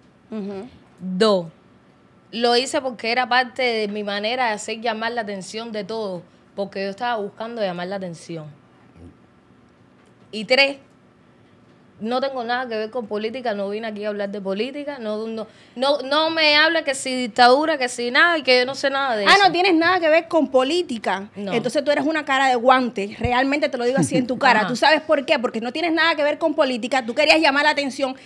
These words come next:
Speaker 1: y tú crees que esa es la manera de llamar la atención así, claramente. ¿Tú crees que esa es la manera como
Speaker 2: ¿Ya puedo
Speaker 1: cubana?
Speaker 2: hablar?
Speaker 1: Sí.
Speaker 2: Cara de guante eres tú.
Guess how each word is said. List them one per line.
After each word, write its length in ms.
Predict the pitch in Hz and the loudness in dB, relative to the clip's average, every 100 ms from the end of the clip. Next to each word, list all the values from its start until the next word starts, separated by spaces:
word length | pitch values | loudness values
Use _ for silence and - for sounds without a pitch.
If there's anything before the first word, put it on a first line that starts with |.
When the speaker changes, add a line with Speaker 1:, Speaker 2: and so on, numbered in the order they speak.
| - | -12
Speaker 1:
y 120 | 277 | -6
tú 100 | 269 | -2
crees 220 | 339 330 330 | 2 2 2
que 100 | 285 | -2
esa 140 | 330 | 2
es 40 | |
la 120 | 285 254 | 2 2
manera 340 | 247 277 302 | 2 2 4
de 60 | 269 | 4
llamar 240 | 247 269 | 2 2
la 80 | 294 | 2
atención 500 | 277 240 294 285 262 - - - | 0 -4 2 2 0 -12 -20 -6
así, 440 | 233 226 311 294 - | -6 -2 -2 -4 -2
claramente. 560 | 262 277 277 285 247 233 | 4 6 6 2 -2 -4
¿Tú 80 | |
crees 160 | 269 285 | -4 -4
que 80 | 277 | -6
esa 140 | 254 | -4
es 20 | 277 | -2
la 80 | |
manera 440 | 247 254 269 214 220 - | -2 -2 0 -2 -6 -4
como 160 | 226 | 2
Speaker 2:
¿Ya 80 | 220 | 4
puedo 160 | 240 269 | 8 8
Speaker 1:
cubana? 220 | 262 302 | 8 4
Speaker 2:
hablar? 140 | - - | -6 -16
Speaker 1:
Sí. 300 | - 240 247 | -12 -10 -8
Speaker 2:
Cara 220 | - 240 | -2 0
de 60 | 226 | 2
guante 320 | 226 240 277 | 0 -2 -4
eres 160 | 214 - | -6 -6
tú. 160 | 185 | -10